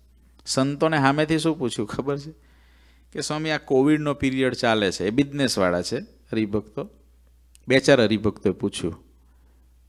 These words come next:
તમને ખ્યાલ આવે, હું એટલે નથી કહેતો કે તમે પૂછજો, હું એટલે નથી કહેતો,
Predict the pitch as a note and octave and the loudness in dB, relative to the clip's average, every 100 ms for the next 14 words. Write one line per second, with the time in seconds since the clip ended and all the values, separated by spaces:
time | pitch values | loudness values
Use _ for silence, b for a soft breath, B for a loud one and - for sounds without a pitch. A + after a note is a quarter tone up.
0 | _ _ _ _ _ - F3 F3 - C#3+ | _ _ _ _ _ 0 2 2 2 4
1 | C3+ A2 E2+ D#2+ D#2+ - _ _ - C#3 | 6 6 2 -4 -10 -20 _ _ -2 6
2 | D3+ D3 D3+ D3+ D#3 E3+ D#3+ D3+ - B2+ | 6 6 0 0 -2 0 0 0 -2 -2
3 | A2+ A2 G#2 F2+ G#2+ B2 - - _ _ | -2 2 0 0 -4 -6 -8 -20 _ _
4 | _ _ - D3 D3 E3 F#3 F3+ F3+ F3 | _ _ -2 2 2 2 0 4 4 6
5 | F3 F3+ F3+ F3+ | 6 8 6 4